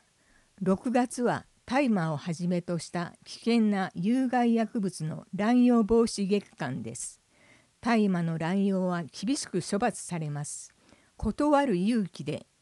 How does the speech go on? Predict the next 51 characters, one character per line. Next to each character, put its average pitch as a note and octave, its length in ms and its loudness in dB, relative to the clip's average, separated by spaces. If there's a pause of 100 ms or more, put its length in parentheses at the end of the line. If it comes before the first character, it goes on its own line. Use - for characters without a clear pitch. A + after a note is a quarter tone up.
(200)
身 F3+ 220 2
を A3 100 4
守 G3+ 280 2 (100)
り G#3+ 40 2
ま G#3 140 0
し - 160 -6
ょ E3+ 200 -2 (1900)
う。 - 40 -4
戦 B3+ 400 2
う G3+ 80 4
相 G#3 220 4
手 - 180 0
は - 280 -2 (260)
人 - 300 2
で B3 100 4
は F3 160 4
な E3 140 0
く - 280 -10 (120)
ウ G3 100 4
イ B3 80 6
ル A#3 140 2
ス - 160 -6
で G#2+ 140 -6
す。 - 220 -6 (800)
新 C#4 420 -2
型 C4+ 260 2
コ B3+ 160 0
ロ B3+ 100 4
ナ A#3+ 160 6
ウ A#3 140 6
イ G#3 100 6
ル E3+ 80 0
ス C3+ 320 -6 (160)
感 B3 260 2
染 B3 280 4
症 G#3+ 280 4
が F#3+ 200 2
拡 - 280 -6
大 G#3 240 2
す - 200 -4
る G3+ 100 0
中、 E3+ 400 -2 (460)
医 F#3+ 140 0
療 C4 280 6
従 A#3 300 4
事 A3 120 0
者 E3 220 0
を D3+ 60 0
は D#3+ 180 -4
じ C#3+ 140 -4
め、 D3+ 240 -6